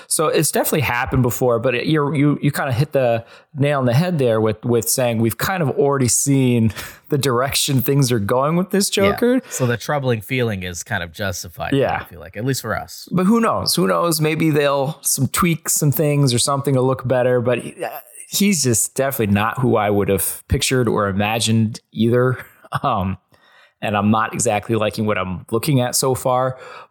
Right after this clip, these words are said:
Speaker 1: But regardless, it doesn't take away from how good the Batman is.
Speaker 2: And that's the thing. It's like, I feel like a lot of people, I defended Robert Pattinson going into the movie being released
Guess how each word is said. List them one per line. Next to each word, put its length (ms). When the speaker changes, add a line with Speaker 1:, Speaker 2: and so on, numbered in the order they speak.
Speaker 1:
But 280
regardless, 640
it 140
doesn't 240
take 200
away 280
from 160
how 200
good 260
the 60
Batman 400
is. 340
Speaker 2:
And 200
that's 160
the 80
thing. 280
It's 140
like, 120
I 80
feel 200
like 140
a 60
lot 240
of 80
people, 360
I 160
defended 760
Robert 360
Pattinson 480
going 320
into 420
the 120
movie 240
being 280
released 520